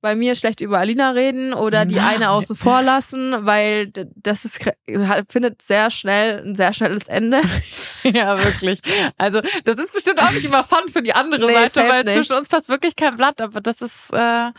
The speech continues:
Speaker 1: Und dann denken immer alle, sie können irgendwas erzählen, so, "Ja, ich wollte dann noch das und das sagen", und so, "Okay, ja, alles klar, das <laughs> nimmt man dann schon mit", aber dass es die andere Person nicht erfährt, das k-,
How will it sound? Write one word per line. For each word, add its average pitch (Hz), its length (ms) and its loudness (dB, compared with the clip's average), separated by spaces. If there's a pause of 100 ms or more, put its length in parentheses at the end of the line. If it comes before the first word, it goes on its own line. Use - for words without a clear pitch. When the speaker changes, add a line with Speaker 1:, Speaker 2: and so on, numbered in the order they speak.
(240)
Speaker 1:
Und - 200 0
dann 220 100 2
denken 247 240 -2
immer 233 160 0
alle, 220 220 2
sie 214 100 -4
können 226 220 0
irgendwas 220 320 -2
erzählen, 247 500 -2
so, 208 80 -8
"Ja, 196 420 2
ich 185 140 -10
wollte 202 300 -2
dann 196 160 -6
noch 196 100 -8
das - 240 -6
und 214 80 -8
das 214 160 -8
sagen", 208 220 2
und 202 80 -4
so, 208 340 0
"Okay, 196 580 -2
ja, 226 280 2
alles 196 260 -2
klar, 226 240 2
das 220 160 -6
<laughs> 190 100 -18
nimmt 208 420 -4
man 202 200 0
dann 190 140 0
schon 202 180 -2
mit", 240 180 0
aber 202 320 2
dass 202 260 -2
es 220 100 -16
die - 100 -6
andere 202 200 -4
Person 208 300 -4
nicht 202 140 -6
erfährt, 220 460 0
das - 80 -12
k-, - 220 -20